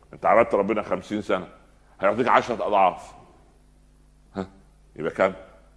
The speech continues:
خمسمائة عام. طيب لا، هيعطيك عشرين ضعف، يبقى ألف سنة،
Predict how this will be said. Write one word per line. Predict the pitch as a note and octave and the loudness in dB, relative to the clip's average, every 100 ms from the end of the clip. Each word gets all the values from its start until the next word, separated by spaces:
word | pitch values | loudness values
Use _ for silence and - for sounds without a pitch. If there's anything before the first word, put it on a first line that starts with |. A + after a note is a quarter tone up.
| _ _ _ - | _ _ _ -18
خمسمائة | G2 A#2+ A#2+ - | -10 0 0 -2
عام. | G#2 - - - _ _ | -12 -14 -20 -20 _ _
طيب | F2 F2 | -2 0
لا، | G2+ - - - - - | 0 -2 -6 -20 -20 -20
هيعطيك | F#2+ A2+ | -4 -2
عشرين | F#2 A#2 A#2+ F#2+ | 0 0 0 2
ضعف، | E2 - - - - _ _ _ - _ _ | 0 0 -12 -20 -20 _ _ _ -20 _ _
يبقى | D2 F2 | -4 -4
ألف | D#2+ D#2+ | -4 -8
سنة، | D#2 | -10